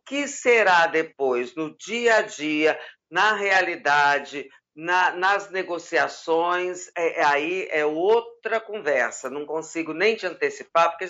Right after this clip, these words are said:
é mais fácil a gente falar assim, "Não, mas o P L vai e tal", claro, dependendo do que for a, oferecido, a gente precisa ver que também tem esse lado, mas tem o lado da política. Os tais de cinquenta e um,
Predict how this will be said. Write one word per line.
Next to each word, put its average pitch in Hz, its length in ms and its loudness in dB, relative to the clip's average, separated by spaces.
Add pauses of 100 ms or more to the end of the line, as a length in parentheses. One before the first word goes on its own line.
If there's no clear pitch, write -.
é 214 160 -2
mais 208 240 -4
fácil 196 220 -2
a - 20 -6
gente 202 120 -8
falar 190 160 2
assim, 190 140 -8
"Não, 240 240 2 (520)
mas 240 240 -2
o 240 60 -10
P 240 120 -2
L 208 560 2 (240)
vai 202 720 0
e 147 60 -8
tal", 196 580 0
claro, 202 460 0
dependendo 175 640 -2
do 151 100 -18
que 165 100 -12
for 160 300 0 (180)
a, 143 300 2
oferecido, 143 760 -2 (460)
a 151 60 -10
gente 160 200 -10
precisa 160 540 0
ver 160 320 2
que - 100 -8
também 139 540 -2
tem 214 240 2
esse 180 240 -4
lado, 143 420 2
mas 165 220 -6
tem 160 220 -8
o 147 40 -6
lado 160 400 0
da 170 240 2 (440)
política. 190 720 -2
Os 123 140 -12
tais 170 380 2
de 185 60 -14
cinquenta 143 500 -6
e 123 120 -2
um, 123 180 -6